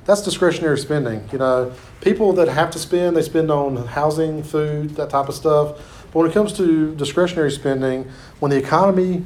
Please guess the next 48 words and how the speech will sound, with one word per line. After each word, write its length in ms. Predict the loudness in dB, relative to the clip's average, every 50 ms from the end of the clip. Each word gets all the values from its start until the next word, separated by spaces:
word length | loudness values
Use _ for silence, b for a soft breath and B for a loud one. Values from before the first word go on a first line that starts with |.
| -4 -6
gets 180 | -6 -6 -4
rough, 480 | -2 2 4 4 4 4 0 -4 -12 -16 B B B B B B B
people 260 | -2 -2 0 0 0 -2
trim 300 | 0 0 2 2 2 2
their 80 | 0
discretionary 520 | -2 -4 -4 0 0 0 0 0 -4 -4 -4
spending. 460 | -4 -4 -6 -4 -4 -4 -6 -6 -6
You 80 | -2
know, 80 | -2 0
they're 100 | 0 0
still 220 | 0 4 4 4
gonna 220 | 4 4 2 2 2
eat. 420 | 0 0 0 -4 -6 -10 -12 -14 B B B B B B B B B B 0
You 60 | 0
know, 80 | 2
they 120 | 4 4 4
may 100 | 4 4
not 200 | 4 2 2 4
go 140 | 4 4 4
out 240 | 4 2 2 4
to 60 | 4 2
eat 60 | 2
as 120 | 0 -4
much, 240 | -2 -2 -2 -2 -2
but 100 | -2 -4
they're 60 | -4
still 200 | 0 0 0 0
gonna 140 | 0 -2 -2
eat 260 | -2 -2 -2 -4 -4
and 120 | -6 -6 -6
they're 80 | -6
still 220 | -4 -2 -2 0 0
gonna 140 | 0 -2
pay 160 | -2 0 0 0
their 120 | 2 0
rent, 280 | 0 0 0 -2 -2 -2
hopefully. 540 | 0 -2 -2 0 0 0 0 0 0 -2 B B B B B B B B B -2
But 600 | 4 6 8 10 8 8 6 2 -8 -12 -14 -6 0
the 60 | 4
other 200 | 4 6 6 4
things 360 | 4 2 2 2 2 -2 -2
get 220 | -2 -2 -2 0 0
devastated, 680 | 0 0 0 -2 -2 0 0 0 2 0 -2 -4 -6 -10 -14 -12
you 140 | -8 -6 -4
know, 260 | -2 0 0 0 0
quickly 500 | 0 -2 -2 -2 0 0 0 0 0 0
or 160 | 2 0 0 0
first. 420 | 2 2 2 2 2 0 -2 -6